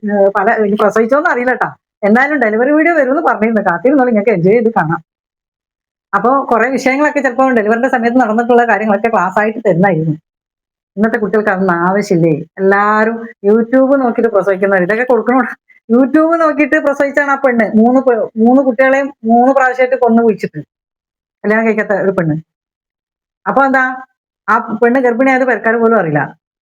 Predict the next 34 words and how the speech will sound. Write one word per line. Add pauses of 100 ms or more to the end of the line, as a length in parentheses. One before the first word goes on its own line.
(140)
അങ്ങനെ
കൊതുക്കാൻ
പറ്റുന്ന
കുട്ടികളുടെ
ഇടയിലാണ്
ഇപ്പൊ
ഇത് (160)
പഠിപ്പിച്ചു
കൊടുക്കാൻ
നിൽക്കുന്നത്. (1040)
ആ, (160)
നമ്മളെ
പോലുള്ള
ആൾക്കാർക്ക്
പറഞ്ഞു
തരണമെങ്കിൽ
നമുക്ക്
ഇപ്പോഴും
അറിയാത്ത
കുറെ
കാര്യങ്ങളുണ്ട്. (440)
കാരണം
എന്താ,
നമുക്ക്
അങ്ങനത്തെ
ക്ലാസ്സുകളൊന്നും
നമുക്ക്
കിട്ടിയിട്ടൊന്നുമില്ല. (800)
നമ്മൾ
കാര്യങ്ങളൊക്കെ
നടന്നു
പോയിട്ടുണ്ട് (840)
അല്ലേ? (960)
അപ്പൊ